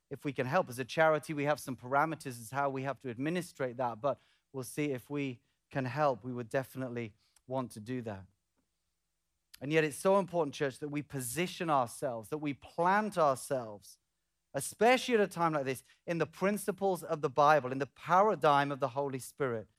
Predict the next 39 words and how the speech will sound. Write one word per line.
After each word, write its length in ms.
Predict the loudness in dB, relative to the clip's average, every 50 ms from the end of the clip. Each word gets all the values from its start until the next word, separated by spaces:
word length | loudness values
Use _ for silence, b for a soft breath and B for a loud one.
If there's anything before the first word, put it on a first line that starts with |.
| _ _ _ _ _
and 140 | -6 -4 -2
in 80 | -2 -2
the 100 | 0 0
unchanging 640 | 0 -2 -4 -6 -4 -4 -4 -4 -4 -6 -8 -10 -10 -8 _
promises 720 | -2 -2 -2 -2 -4 -8 -10 -12 -12 -12 -12 -14 -20 _ _ _ _ _ _ _ _ -8
of 220 | -6 -6 -6 -6
God, 320 | -4 -4 -4 -4 -4 -8 -12
that 120 | -14 -12 -8
we, 260 | -6 -6 -6 -6 -10 _ _ _ _ _ _ _ -10
we 120 | -8 -8
don't 380 | -4 0 0 2 2 0 -2 0
let 440 | 2 4 4 6 4 2 -2 -6 -6
the, 360 | -4 -2 -2 -2 -4 -6 -8 _ _ _ _ _ _ _ _ _ -4
uh, 140 | -2 -2 0
the 140 | 2 0
expectations 880 | 0 0 -2 -4 -4 -4 -2 -2 -2 -2 -2 -2 -4 -4 -4 -4 -4 -4
of 220 | -6 -4 -4 -4 -2
the 100 | -4 -4
world 520 | -2 0 2 4 4 4 4 2 -2 -6 -10 -8
to 220 | -6 -4 -4 -4 -6
determine 720 | -8 -10 -10 -6 -2 0 0 0 0 0 -2 -4 -6 -8 _ _ _ _ _ _ _
how 480 | -10 -4 0 2 2 4 4 2 0 -2 -6
we 220 | -6 -4 -4 -2
live. 260 | 0 0 0 0 0 -2
And 100 | -4 -2
so 240 | 4 6 6 6
the 80 | 6 4
cup 480 | 0 -2 0 4 4 4 4 2 -4 _ _ _ _ _ _ 0
and 240 | 2 4 4 4 2
the 80 | 0
bucket. 520 | 2 4 6 6 6 4 0 -6 -6 -2 4
God 220 | 6 6 6 6
calls 320 | 4 0 0 0 0 0 -2
us 140 | -4 -6 -6
to 80 | -8
be 140 | -8 -6 -6
generous 840 | -8 -6 0 4 4 6 6 4 2 2 2 2 2 0 -4 -14 -18 _ _ _ _ _ _ _
in 200 | -2 -2 0 -2
spirit, 520 | -2 -6 -10 0 4 6 6 8 6 6